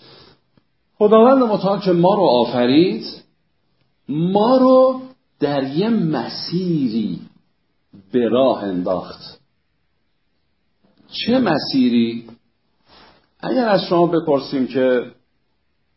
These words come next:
هدف از خلقت ما که خداوند متعال ما رو خ-،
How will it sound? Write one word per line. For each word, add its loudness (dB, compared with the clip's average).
هدف -6
از -4
خلقت -2
ما 0
که -14
خداوند 0
متعال 0
ما 2
رو 4
خ-، -2